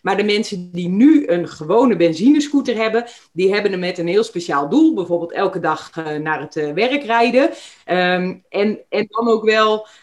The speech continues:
eh, ja, heel vaak echt elke dag. En dan krijg je dus hetzelfde als met die, ehm, met de deelauto.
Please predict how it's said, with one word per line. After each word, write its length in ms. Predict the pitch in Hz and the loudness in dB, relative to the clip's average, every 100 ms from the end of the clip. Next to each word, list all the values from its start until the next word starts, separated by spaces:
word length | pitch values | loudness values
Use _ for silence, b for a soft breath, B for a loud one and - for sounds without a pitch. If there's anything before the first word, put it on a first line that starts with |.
| B | B
eh, 320 | - 180 180 180 - - _ _ _ | -6 -2 0 -2 -6 -20 _ _ _
ja, 300 | 214 196 - 151 | 0 0 0 0
heel 240 | 208 254 247 | 2 2 2
vaak 220 | 214 214 | 0 0
echt 220 | 214 - | -4 -6
elke 300 | - 214 208 | 0 0 2
dag. 300 | 196 190 - | 0 0 0
En 80 | 190 | -2
dan 160 | 220 | -2
krijg 300 | 269 262 254 | 0 0 -2
je 80 | 247 | -2
dus 180 | 208 226 | -4 0
hetzelfde 600 | 220 - 247 233 240 233 | -2 0 2 2 2 -2
als 260 | - 196 208 | -2 -4 -2
met 200 | 190 190 | -4 -4
die, 300 | 190 180 170 | -4 0 2
ehm, 300 | 170 165 151 - _ _ _ - | 2 0 -6 -12 _ _ _ -6
met 220 | 190 190 | -4 -2
de 80 | 175 | 0
deelauto. 800 | 180 - 180 233 254 247 285 | 2 2 2 2 4 2 2